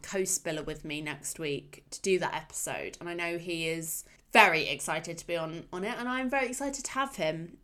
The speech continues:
You know, also the mini challenge next week is the reading challenge. A-, again, this then feeds into that. So, you know, hopefully we kind of get that humour and that explosivity that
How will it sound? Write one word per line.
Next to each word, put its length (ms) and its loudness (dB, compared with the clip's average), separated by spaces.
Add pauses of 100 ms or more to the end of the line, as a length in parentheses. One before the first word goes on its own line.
(180)
You 140 2
know, 280 6 (200)
also 340 6
the 120 4
mini 200 6
challenge 480 4
next 200 -4
week 160 2
is 100 0
the 80 0
reading 240 2
challenge. 540 -4 (240)
A-, 160 4
again, 400 4
this 160 0
then 240 6
feeds 320 2
into 220 2
that. 200 0
So, 260 4 (240)
you 80 -2
know, 120 2
hopefully 480 0
we 80 -2
kind 260 -4
of 140 -6
get 220 -2
that 240 0
humour 360 -6
and 180 -4
that 140 -4
explosivity 800 -6
that 280 -4